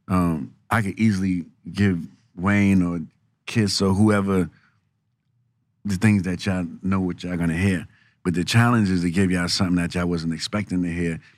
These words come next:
and, and that artist wasn't expecting to do. Now we doing something, right? 'Cause I didn't,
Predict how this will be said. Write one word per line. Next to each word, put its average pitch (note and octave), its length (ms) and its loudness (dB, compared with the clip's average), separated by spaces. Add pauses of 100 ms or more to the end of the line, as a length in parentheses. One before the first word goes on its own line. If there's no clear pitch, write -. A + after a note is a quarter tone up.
(180)
and, F2+ 300 2
and F2+ 160 4
that A2 200 2
artist G2 300 0
wasn't F2+ 280 0
expecting F#2 500 0
to D#2+ 60 0
do. E2 360 2 (1200)
Now B2+ 400 4
we A2+ 120 4
doing G#2+ 320 4
something, D2+ 460 -6 (680)
right? G#2 160 -2
'Cause G#2 140 -2
I A#2 100 2
didn't, B2 380 -2